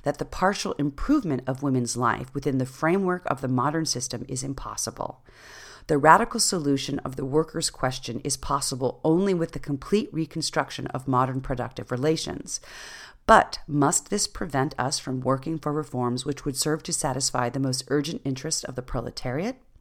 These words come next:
On the contrary, each new gain of the working class represents a step leading mankind towards the kingdom of freedom and social equality.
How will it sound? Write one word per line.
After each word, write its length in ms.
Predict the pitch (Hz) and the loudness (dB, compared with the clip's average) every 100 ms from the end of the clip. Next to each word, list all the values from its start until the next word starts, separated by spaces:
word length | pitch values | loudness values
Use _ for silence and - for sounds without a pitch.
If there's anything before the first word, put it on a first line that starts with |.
| - - - - - - - | -20 -20 -20 -20 -20 0 6
On 140 | 175 | 6
the 80 | 190 | 4
contrary, 720 | - 135 127 - - - - - - - | 2 0 0 -4 -6 -8 -12 -18 -20 -2
each 340 | 196 247 - 190 | 2 2 0 2
new 220 | 180 185 | 2 2
gain 400 | - 139 127 127 | 2 2 4 2
of 160 | - | -2
the 100 | 127 | -2
working 400 | 127 139 139 160 | 0 2 2 -2
class 460 | 135 - 117 107 - | -2 0 0 0 -2
represents 500 | 143 - 170 131 131 - | -2 -2 0 0 -2 -4
a 60 | |
step 400 | 143 - 156 170 | -2 0 0 0
leading 340 | 135 147 180 185 | 2 2 2 0
mankind 640 | 156 156 156 135 127 123 | 0 0 0 0 2 0
towards 320 | - 139 131 | 0 -2 0
the 80 | - | -4
kingdom 440 | - - 226 214 - | -4 0 0 0 -4
of 100 | 170 | -6
freedom 400 | - 135 135 139 | -2 0 0 -2
and 100 | 131 | 0
social 380 | - 127 127 127 | 0 0 -2 -4
equality. 720 | - - 127 117 - - - | -6 -2 2 4 2 -6 -12